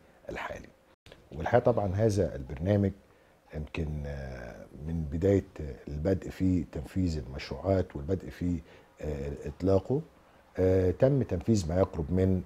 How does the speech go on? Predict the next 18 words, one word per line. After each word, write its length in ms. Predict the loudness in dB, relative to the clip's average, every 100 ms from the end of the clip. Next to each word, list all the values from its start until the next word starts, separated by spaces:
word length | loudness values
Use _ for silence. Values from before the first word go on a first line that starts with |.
| -6
ألفين 420 | -6 2 4 4 0 -10 -20 -14
مشروع 360 | -10 -4 -2 -2
على 100 | -6
مستوى 340 | -6 -2 -2
المحافظة. 580 | -2 -4 2 2 2 -6 -8 _ -20 0
هذه 320 | 4 4 2
المشروعات 600 | 0 -2 -4 -8 -2 0 0
بتتنوع 720 | -2 -4 -4 -2 2 2 2 -2 -18 -20 _ -8
ما 80 | -4
بين 380 | 4 8 8 4
مشروعات 500 | -4 -6 -8 -4 -4 -4 0
بنية 220 | 2 2
تحتية، 560 | -2 -8 0 2 2 -2 -12
مثل 140 | -10 -6
مشروعات 340 | -6 -6 -6
الصرف 320 | -6 -6 -6
الصحي، 540 | -10 -6 -4 -2 -2 -4 -6 -20 -20 -14
مشروعات، 500 | -10 -6 -4 0 0